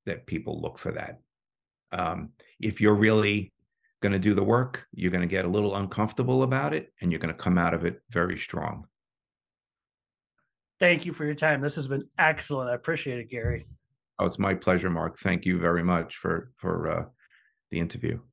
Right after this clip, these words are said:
Speaker 2: And if people wanna find you online, where's the best place to go?
Speaker 1: Um, that would be one of two places. That would be my, my consulting business, uh, razor consulting inc dot com,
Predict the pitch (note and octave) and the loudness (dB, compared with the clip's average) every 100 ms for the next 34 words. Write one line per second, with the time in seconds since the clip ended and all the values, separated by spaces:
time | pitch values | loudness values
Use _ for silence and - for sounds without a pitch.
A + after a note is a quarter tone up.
0 | _ _ _ - G3 - _ - A#3 A3+ | _ _ _ -10 -10 -10 _ -6 -2 2
1 | F#3+ D#3 G3 E3+ E3+ D#3+ D3+ D3+ D3 C3+ | 2 2 2 2 2 2 2 2 2 0
2 | C#3 C3+ C#3+ B2+ - C#3 - C3+ B2+ A2 | -4 -6 -6 -6 -6 -8 -8 -8 -8 -8
3 | - _ _ _ _ _ _ _ _ - | -12 _ _ _ _ _ _ _ _ -20
4 | - _ _ _ _ F2+ F2 F2 F2+ - | -20 _ _ _ _ 0 2 2 -2 -8
5 | _ - - A#2+ G#2+ A2+ A2 G#2 G#2 G2 | _ -4 0 0 2 4 6 6 2 -2
6 | _ _ _ - _ - A#2+ B2+ A#2 C3+ | _ _ _ -20 _ -2 2 2 0 -4
7 | C3 C#3 B2+ C3+ C#3 C3 B2 - - G2 | 0 0 0 0 0 0 -4 -8 -2 0
8 | F#2+ F2+ F#2 F2+ F2+ F2 F2+ - F2+ E2+ | 0 0 0 2 2 2 -2 -4 -6 -4
9 | F#2 E2+ A2 G#2 G#2+ G2 G#2 G2+ G#2+ - | -2 0 2 2 2 2 2 2 0 -2
10 | - - E2 D#2+ E2 F2+ _ - F2 F2+ | -12 -10 -2 0 -2 -4 _ -6 0 0
11 | F#2 F2+ F#2 F2+ F2+ F2+ F2+ F2+ F2+ - | 0 -4 -2 0 2 0 0 -2 -2 -4
12 | F2+ F#2 - - - F#2 - A2+ C3+ E3+ | -4 -4 -8 -10 -4 -4 -4 -2 0 0